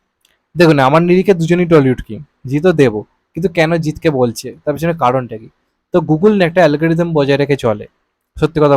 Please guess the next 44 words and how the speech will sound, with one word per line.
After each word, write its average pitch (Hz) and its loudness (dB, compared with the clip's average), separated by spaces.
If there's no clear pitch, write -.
বলতে 113 -4
গেলে। 107 -10
তারা 175 6
যে 170 -2
নিরিখে 170 0
বলছে 147 0
যে 143 4
কিং 180 -2
যে 180 0
কথাটা, 143 0
রাজা 135 2
যে 156 -2
কথাটা, 135 0
তারা 147 0
এই 139 -4
নিরিখে 160 -2
দেখছে 156 -10
কার 185 4
জনপ্রিয়তা 160 -2
সব 147 -6
থেকে 147 -6
বেশি, 131 -6
কাকে 151 0
নিয়ে 180 -4
সবচেয়ে 165 -6
বেশি 165 -4
আলোচনা 135 -2
হচ্ছে। 120 -8
Google 160 2
প্রতিটা 151 -4
মুহূর্তে 156 -4
নিজের 143 0
যে 160 0
টেরিটরি 143 2
রয়েছে 139 0
সেই 165 0
টেরিটরি 165 -2
দেখে 143 2
যে 143 4
প্রত্যেকটি 156 -4
যে 175 -2
ইন্ডাস্ট্রি 143 0
রয়েছে 127 2
সেখানে 151 -2